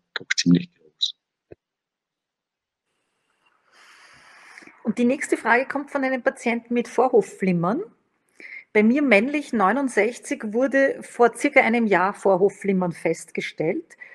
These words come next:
Speaker 2: Da Medikamente und Elektroschock nur kurzfristig Besserung brachten, bekam ich für Mitte März einen Termin für eine Katheterablation. Doch dann kam Corona und der Termin musste abgesagt werden.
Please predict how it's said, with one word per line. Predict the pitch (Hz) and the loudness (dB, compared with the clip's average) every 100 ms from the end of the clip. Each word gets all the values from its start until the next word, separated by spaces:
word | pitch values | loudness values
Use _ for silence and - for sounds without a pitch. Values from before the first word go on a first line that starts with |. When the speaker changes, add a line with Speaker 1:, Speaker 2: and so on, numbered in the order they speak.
| - - _ | -20 -20 _
Speaker 2:
Da | 202 | 2
Medikamente | 208 240 240 254 196 247 - - | 4 2 0 0 0 -2 -4 -4
und | 240 233 - | -4 -6 -6
Elektroschock | 202 190 - - 254 - 214 220 - | -2 -2 -2 -4 -6 0 0 -2 0
nur | 226 | 0
kurzfristig | 226 277 - - 247 - 240 - | 2 -2 -4 -4 -4 -4 -8 -2
Besserung | 208 240 285 185 165 - | -2 2 2 2 0 -2
brachten, | 170 160 156 - 262 | -4 -4 -6 -8 -2
bekam | 240 - 196 196 | -2 0 -2 -2
ich | 240 | -2
für | - | 0
Mitte | 220 220 220 | 0 2 0
März | 180 175 185 | 4 2 2
einen | 220 202 | -2 -2
Termin | - 202 214 247 | -2 0 2 0
für | 233 | -2
eine | 202 | -4
Katheterablation. | - 214 - 233 - 214 160 170 165 - - 147 156 294 427 - - - - - | -2 -2 0 0 2 2 2 2 0 -2 -6 -2 -2 -2 -6 -14 -20 -20 -20 -6
Doch | 208 | -2
dann | - 208 | 0 0
kam | 233 214 | 0 -2
Corona | - 208 175 180 233 277 294 294 | 2 2 4 4 4 2 2 0
und | 233 233 - - | -2 -4 -4 0
der | 220 | 0
Termin | - 214 226 240 | 2 2 4 2
musste | 240 233 - | 0 0 0
abgesagt | - - 208 - 135 - - | 0 -2 -4 -2 -6 -8 -4
werden. | 147 120 - 120 | -4 -4 -10 -16